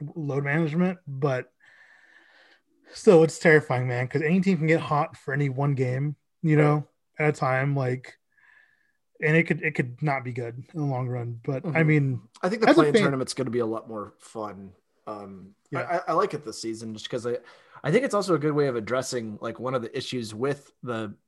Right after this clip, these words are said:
Speaker 2: conferences right now is that, like, the West has been so loaded that, like, let's have an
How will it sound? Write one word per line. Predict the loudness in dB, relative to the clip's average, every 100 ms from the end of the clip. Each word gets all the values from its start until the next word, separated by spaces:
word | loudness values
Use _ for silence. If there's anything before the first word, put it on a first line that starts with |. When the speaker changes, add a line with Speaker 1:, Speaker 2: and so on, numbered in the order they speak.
| _ _ _ _ _ -4
Speaker 2:
conferences | 0 0 -2 -10 -10 -10 -8
right | -10 -10
now | -10 -8 -8 -8
is | -8
that, | -8
like, | -8 -10
the | -4
West | -4 -4
has | -8 -8
been | -10
so | -8 -8
loaded | -8 -6 -2 0 0 0 -8 _ _ _ _ _ _ _ _ _ _ _ _
that, | -4 -4
like, | -6 -6
let's | 0
have | 0
an | 0